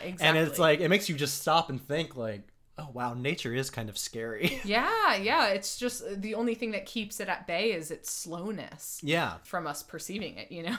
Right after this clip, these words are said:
Speaker 1: Yeah.
Speaker 2: <laughs> Uh, but it totally reminds me of,
Speaker 1: If these
Speaker 2: uh,
Speaker 1: woods got hasty.
Speaker 2: <laughs> Yeah,
Speaker 1: Whew.
Speaker 2: exactly. It totally reminds me of time-lapse videos of, like, trees that
Speaker 1: Right.
Speaker 2: walk,
Speaker 1: Yeah.
Speaker 2: you know,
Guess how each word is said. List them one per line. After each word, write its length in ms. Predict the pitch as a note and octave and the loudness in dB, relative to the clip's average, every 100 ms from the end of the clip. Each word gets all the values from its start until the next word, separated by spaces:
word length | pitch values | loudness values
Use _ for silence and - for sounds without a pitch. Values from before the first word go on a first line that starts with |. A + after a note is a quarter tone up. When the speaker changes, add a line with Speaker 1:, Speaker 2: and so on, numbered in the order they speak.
| C#4+ | 2
Speaker 1:
Yeah. 220 | A#3 - - | 0 -2 -8
Speaker 2:
<laughs> 120 | - | -6
Uh, 120 | G3 F#3+ | 0 2
but 160 | G3+ | 2
it 140 | G3 G3 | 0 0
totally 340 | A#3+ A3+ A3 | 2 4 2
reminds 460 | G3+ G3 F#3 G3 G3 | 0 0 0 0 -2
me 140 | F#3+ | -2
of, 220 | F3+ F3 | -2 -4
Speaker 1:
If 60 | - | -2
these 180 | F3 E3 | 0 2
Speaker 2:
uh, 100 | E3 | 4
Speaker 1:
woods 160 | D3+ C#3 | 2 2
got 180 | C3+ B2+ | 0 2
hasty. 640 | F3 G3+ - A#2 A2+ G2+ | 0 -2 -4 -4 -4 -8
Speaker 2:
<laughs> 60 | - | 4
Yeah, 240 | B3+ F#4+ | 8 8
Speaker 1:
Whew. 320 | - E4+ - F4 | 10 10 12 8
Speaker 2:
exactly. 680 | B3 C#4 D4 C4 C#4 D4 D5+ F5+ D#5+ A4+ | 8 8 8 8 2 2 4 4 4 4
It 200 | B3+ B3+ | 2 2
totally 320 | - C#4+ C4 | 2 2 2
reminds 320 | B3 A#3 G#3+ A#3+ | 2 2 2 0
me 80 | |
of 100 | G#3 | -2
time-lapse 500 | - F#3 F#3+ F3+ F3 - | -2 -2 0 0 -2 -6
videos 440 | F3+ F3 E3+ E3 - | -4 -2 -2 -6 -4
of, 320 | E3+ E3+ D#3+ | -2 -2 -2
like, 220 | D#3+ D3+ F#3+ G3 - - | -4 -6 -8 -16 -18 -16
trees 340 | - - F#3 D#3+ | -14 -8 -2 2
that 120 | C#4 | 4
Speaker 1:
Right. 340 | D#4+ D#3+ C#3 | 4 2 0
Speaker 2:
walk, 480 | E3+ D3 F3+ B3+ - | -2 0 0 -2 -6
Speaker 1:
Yeah. 220 | - C#4 A#3+ | -4 -2 0
Speaker 2:
you 120 | B3 | 2
know, 360 | B3+ C4 C#4 | 0 0 -2